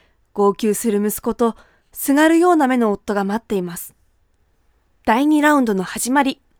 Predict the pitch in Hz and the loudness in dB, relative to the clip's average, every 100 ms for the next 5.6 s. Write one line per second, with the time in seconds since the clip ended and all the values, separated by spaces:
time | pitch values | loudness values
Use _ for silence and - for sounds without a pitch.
0 | _ _ _ _ _ _ _ 311 359 - | _ _ _ _ _ _ _ -6 -4 -4
1 | 320 285 269 262 262 247 _ _ _ _ | -4 -2 -4 -2 -2 -4 _ _ _ _
2 | _ _ _ 202 233 220 226 220 - 208 | _ _ _ -4 -2 0 0 -2 -2 -2
3 | 311 294 - 240 240 208 185 175 - _ | 0 0 -2 -2 0 -2 -2 -4 -6 _
4 | _ _ _ 202 - 311 359 302 220 - | _ _ _ -14 -4 0 2 0 -4 -6
5 | 220 208 208 - 165 | -4 -4 -4 -8 -14